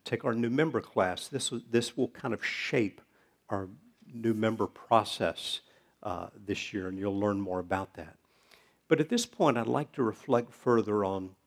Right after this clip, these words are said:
what we've said about being the light of the world and raise two questions by way of personal application. The first one is this. Have I received, have I received the true light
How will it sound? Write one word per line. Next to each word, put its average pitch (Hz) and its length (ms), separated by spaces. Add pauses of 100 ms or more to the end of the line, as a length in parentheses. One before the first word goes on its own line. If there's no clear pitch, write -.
(840)
what 156 160
we've 127 200
said 113 280
about 107 360
being 113 280
the 101 100
light 104 400
of 104 80
the 104 80
world 98 400
and 123 160
raise 143 260
two - 160
questions 104 560
by - 160
way 101 200
of - 120
personal 98 420
application. 92 680
The 104 80
first - 320
one 123 120
is 101 180
this. - 340 (1160)
Have 175 200
I 214 60
received, 143 880 (840)
have 185 180
I 220 60
received 127 640
the - 80
true 151 360
light 98 300